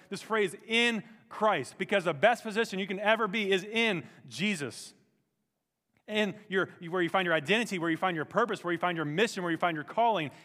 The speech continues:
in Christ. He says, "In Christ, you have all the strength because I am providing you the strength to endure because I've endured, to have joy because I've given you the joy, to have peace because I am the Prince of Peace."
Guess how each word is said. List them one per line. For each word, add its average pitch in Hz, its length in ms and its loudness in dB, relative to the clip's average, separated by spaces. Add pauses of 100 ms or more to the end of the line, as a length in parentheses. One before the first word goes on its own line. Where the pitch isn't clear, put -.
(120)
in 220 360 0 (240)
Christ. 190 640 0 (560)
He 190 60 -6
says, 160 200 -8
"In 233 200 2
Christ, 220 440 0
you 208 140 -2
have 196 160 4
all 208 240 2
the 208 120 -2
strength 214 380 -2
because 185 280 0
I 190 140 4
am 190 80 0
providing 175 440 2
you 170 100 -2
the 151 100 -4
strength 127 500 -8 (800)
to 180 180 -2
endure 170 420 0
because 143 240 -4
I've 185 340 2
endured, 139 440 -6 (280)
to 180 80 0
have 185 240 2
joy 190 260 4
because 160 260 -2
I've 165 160 2
given 180 220 -2
you 175 80 -4
the 151 100 -8
joy, 135 280 -2
to 139 80 -6
have 175 240 4
peace 202 220 -4
because 170 180 -8
I 196 160 2
am 185 60 -2
the 170 60 -4
Prince 196 400 -6 (180)
of 180 200 0
Peace." 135 400 -4